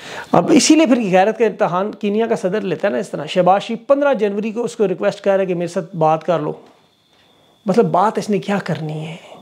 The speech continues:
पाए ना मांग ले, कहीं पाए भेज दे, कीनिया के अच्छे पाए।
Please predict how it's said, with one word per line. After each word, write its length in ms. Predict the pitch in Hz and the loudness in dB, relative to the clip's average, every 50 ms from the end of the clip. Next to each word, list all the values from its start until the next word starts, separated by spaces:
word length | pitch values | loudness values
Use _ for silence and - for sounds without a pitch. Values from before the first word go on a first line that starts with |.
| - _ _ _ _ _ - - _ - | -20 _ _ _ _ _ -20 -20 _ 2
पाए 180 | 185 180 190 196 | 2 4 4 4
ना 100 | 196 185 | 2 2
मांग 240 | 170 151 143 147 147 | 2 2 2 2 0
ले, 100 | 147 143 | 0 0
कहीं 160 | 151 156 151 | 0 -2 0
पाए 200 | - 165 160 165 | 0 0 2 2
भेज 260 | 151 147 147 139 139 | 2 0 0 -2 -2
दे, 260 | 139 151 151 151 151 - - - | -2 -2 -2 -2 -2 -4 -4 -2
कीनिया 260 | - 170 160 160 160 160 | 0 2 4 4 2 2
के 120 | - 156 | 0 -2
अच्छे 180 | 143 - - 175 | -2 -2 -4 -4
पाए। 240 | - 147 - - | -4 -4 -6 -6